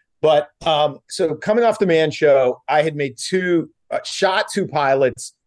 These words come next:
with Carolla, uh, one for C B S, one for N B C. And again, like, first half hour I ever wrote got shot as a pilot.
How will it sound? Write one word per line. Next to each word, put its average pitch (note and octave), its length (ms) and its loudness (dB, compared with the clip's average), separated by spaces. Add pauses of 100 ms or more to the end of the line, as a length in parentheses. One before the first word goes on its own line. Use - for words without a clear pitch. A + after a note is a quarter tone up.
(120)
with D3 200 0
Carolla, E3+ 840 4 (500)
uh, C3+ 400 2
one E3 240 -2
for F3 80 -6
C F#3 200 -6
B E3 120 4
S, D3+ 240 2
one D3 160 2
for C#3 120 -4
N C3+ 120 2
B C3+ 100 -10
C. B3 340 -2
And G3 80 2
again, G#3+ 600 0 (260)
like, E3+ 240 0 (880)
first A3 500 -2
half F#3+ 340 -4
hour F3+ 320 2
I D#3 120 2
ever D#3+ 340 2
wrote E3+ 540 4
got D3+ 160 -4
shot F3+ 240 -2
as C3+ 80 -6
a D3+ 40 -4
pilot. G3 580 2